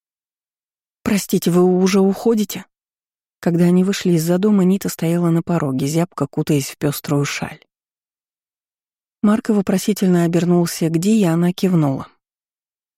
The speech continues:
«Ну а что тут ещё рассматривать?» Тогда он озвучил их общее мнение. «Да. А ты что-то хотела?»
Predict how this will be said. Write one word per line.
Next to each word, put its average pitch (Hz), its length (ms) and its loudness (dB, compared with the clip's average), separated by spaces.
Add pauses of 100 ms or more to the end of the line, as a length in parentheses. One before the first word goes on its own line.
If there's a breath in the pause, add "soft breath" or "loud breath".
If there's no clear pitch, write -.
(380)
«Ну 220 200 4
а 233 40 2
что - 180 -4
тут - 180 -4
ещё 160 220 -2
рассматривать?» - 800 -4 (640)
Тогда 202 260 2
он 233 120 4
озвучил 185 500 0
их 160 140 -4
общее 160 360 0
мнение. 151 480 0 (800)
«Да. 143 280 0 (580)
А 147 120 -4
ты 156 200 -2
что-то 147 320 -2
хотела?» 175 460 -2